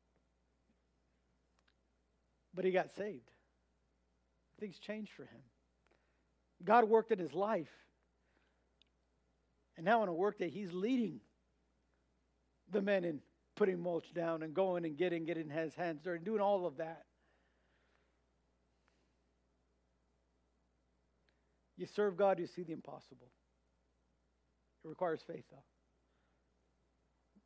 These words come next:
But not only does it require faith, it re-,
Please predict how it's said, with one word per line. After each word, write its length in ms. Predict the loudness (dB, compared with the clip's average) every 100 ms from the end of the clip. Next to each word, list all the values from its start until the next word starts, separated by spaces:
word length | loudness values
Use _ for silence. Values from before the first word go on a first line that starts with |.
| _ _ _ _ _ _ _ _ -2
But 120 | 4
not 140 | 6
only 180 | 6 6
does 140 | 4
it 40 | 4
require 360 | -2 2 2
faith, 320 | 4 2 2 0
it 100 | -4
re-, 220 | -6